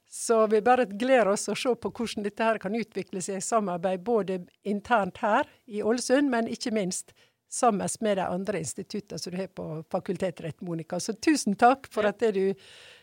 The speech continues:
Speaker 1: er her i dag.
Speaker 2: Så må vi bare ønske oss, eh, begge lykke til med det viktige samarbeidet fremover.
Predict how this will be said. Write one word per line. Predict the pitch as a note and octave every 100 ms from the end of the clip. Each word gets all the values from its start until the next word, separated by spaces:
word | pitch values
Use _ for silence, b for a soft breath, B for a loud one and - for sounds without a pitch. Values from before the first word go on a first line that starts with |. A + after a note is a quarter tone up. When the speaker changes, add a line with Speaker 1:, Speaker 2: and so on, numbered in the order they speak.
| B
Speaker 1:
er | B3 G#3+
her | G3+
i | F3
dag. | E3+ D#3 - B B -
Speaker 2:
Så | -
må | B3+
vi | A#3+
bare | A#3+ A#3
ønske | A3+ - F#3+
oss, | F3+ G#3+
eh, | G3+ G3
begge | G3+ E3+ E3+ F3+
lykke | B3 - G3
til | G#3+ F#3
med | F3+
det | F3 E3+
viktige | F#3 - C#3
samarbeidet | - D#3+ C#3+ C3+ -
fremover. | D3 G#2+